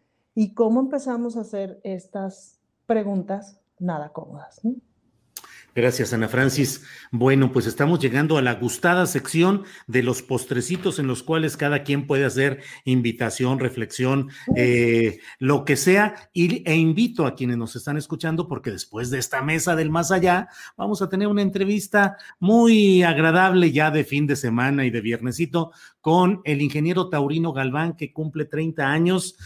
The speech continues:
Speaker 2: suministrando comida huasteca en San Luis Potosí, en la Fonda Huasteca. Entonces vamos a platicar de bocoles, de enchiladas, eh, huastecas, eh, de zacahuil, de todo. Así es que terminando esta mesa,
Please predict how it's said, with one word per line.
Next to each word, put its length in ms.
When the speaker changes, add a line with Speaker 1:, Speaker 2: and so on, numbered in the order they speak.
Speaker 2:
suministrando 840
comida 400
huasteca 640
en 80
San 200
Luis 160
Potosí, 580
en 180
la 140
Fonda 560
Huasteca. 640
Entonces 280
vamos 200
a 100
platicar 640
de 720
bocoles, 840
de 80
enchiladas, 800
eh, 240
huastecas, 1040
eh, 240
de 160
zacahuil, 640
de 120
todo. 300
Así 120
es 80
que 140
terminando 560
esta 180
mesa, 460